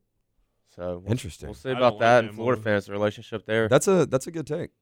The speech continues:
Speaker 2: I mean, that's a good hot take.
Speaker 1: We'll see.
Speaker 2: We're gonna slide to this week's projections. You ready, Cole? You ready for your first
Speaker 3: Go for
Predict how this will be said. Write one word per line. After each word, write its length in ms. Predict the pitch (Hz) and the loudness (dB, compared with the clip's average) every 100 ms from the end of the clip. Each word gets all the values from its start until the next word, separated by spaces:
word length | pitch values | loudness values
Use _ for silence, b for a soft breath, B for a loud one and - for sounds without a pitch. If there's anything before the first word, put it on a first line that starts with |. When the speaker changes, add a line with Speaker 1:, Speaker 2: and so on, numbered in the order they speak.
| _ _ - | _ _ 0
Speaker 2:
I 80 | |
mean, 160 | 123 113 | 4 6
that's 200 | 101 120 | 4 2
a 40 | |
good 140 | 107 87 | 2 2
hot 160 | 113 | 2
take. 180 | - 80 - _ _ _ _ _ _ _ | -2 -10 -10 _ _ _ _ _ _ _
Speaker 1:
We'll 80 | - | -20
see. 260 | - 107 107 _ | -16 -16 -16 _
Speaker 2:
We're 100 | 160 | 8
gonna 80 | 180 | 8
slide 220 | - 175 | 12 10
to 60 | 147 | 12
this 160 | 147 156 | 10 10
week's 140 | 139 | 4
projections. 400 | 127 127 117 110 | 6 6 6 6
You 60 | 127 | 8
ready, 120 | 139 | 8
Cole? 160 | 156 127 - | 8 4 0
You 80 | 117 | 2
ready 120 | 120 | 4
for 80 | 120 | 4
your 80 | 123 | 2
first 260 | - 127 | 6 6
Speaker 3:
Go 60 | |
for 60 | 151 | 6